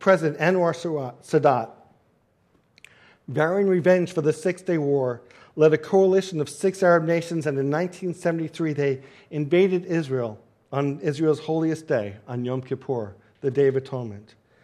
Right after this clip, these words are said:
After a series of serious defeats where all could have easily been lost, Israel counterattacked and went on the way, and that not only did they counterattack, but they had such great victories that they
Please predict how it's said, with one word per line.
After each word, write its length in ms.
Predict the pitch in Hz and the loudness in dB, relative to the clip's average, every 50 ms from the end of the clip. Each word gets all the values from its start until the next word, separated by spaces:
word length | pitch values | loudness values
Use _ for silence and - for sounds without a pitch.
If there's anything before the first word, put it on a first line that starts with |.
| _ _ _ _ _ _ - | _ _ _ _ _ _ 0
After 280 | 156 165 170 - 170 | 0 0 0 0 -4
a 40 | 160 | -4
series 400 | - - - 170 175 170 170 165 | -4 -2 -2 0 0 0 0 0
of 100 | 160 135 | -2 -6
serious 560 | - - - - - 170 170 175 175 165 160 | -8 -14 -16 -10 -4 -2 0 0 0 -2 -2
defeats 580 | - - 151 135 - - 127 143 135 131 - - | -4 -8 -10 -10 -8 -6 -4 -4 -4 -6 -6 -6
where 300 | 139 135 131 117 117 - - - | -4 -4 -4 -6 -10 -16 -12 -8
all 260 | 147 156 160 160 156 | -4 -4 -4 -4 -6
could 280 | - - - 185 175 | -8 -2 -2 0 0
have 160 | 170 170 151 156 | 0 -2 -2 0
easily 400 | 160 180 175 170 160 151 139 131 | 0 0 0 0 -2 -2 -2 -2
been 220 | 135 127 127 127 | -4 -6 -6 -4
lost, 500 | 127 131 120 117 104 - - _ - _ _ _ _ _ _ _ _ _ _ _ _ _ _ _ _ - | -4 -4 -6 -6 -10 -12 -16 _ -20 _ _ _ _ _ _ _ _ _ _ _ _ _ _ _ _ -6
Israel 320 | - 147 147 147 165 160 | -4 -4 -2 0 0 0
counterattacked 1000 | 156 - - 180 175 170 165 156 147 139 135 135 - 131 120 107 107 110 _ _ _ _ _ _ _ - | 0 0 0 0 2 2 2 0 0 0 -2 -4 -4 -10 -10 -10 -12 -14 _ _ _ _ _ _ _ -4
and 180 | 147 151 147 139 | -2 0 0 4
went 220 | 170 190 208 208 | 4 4 4 4
on 180 | - 180 175 175 | 2 -2 0 0
the 80 | 170 | 0
way, 420 | 160 156 170 175 180 180 185 185 180 - - - _ _ _ - | 0 2 4 4 4 4 2 0 -2 -8 -20 -20 _ _ _ -6
and 160 | 160 156 160 | -4 -2 0
that 140 | 160 156 170 | 0 -2 0
not 140 | 170 185 220 | 0 0 0
only 140 | 269 302 269 | 0 -2 0
did 140 | 214 208 190 | 0 2 2
they 80 | 190 175 | 0 -2
counterattack, 600 | - - 208 214 202 180 160 - 160 147 143 - | 0 -4 -2 -2 -2 -4 -2 -2 -4 -4 -2 -4
but 120 | 156 143 | -4 0
they 100 | 160 156 | 0 0
had 180 | 151 160 165 156 | 0 0 -4 -4
such 300 | - - 202 208 - - | -2 -4 -4 -4 -4 -2
great 200 | 208 202 196 180 | 0 0 0 0
victories 420 | 143 180 196 196 - 160 143 127 | 0 -2 -2 -2 -2 -4 -4 -2
that 160 | 147 139 131 | -2 -4 -2
they 240 | - 147 139 135 135 | 0 0 0 0 -2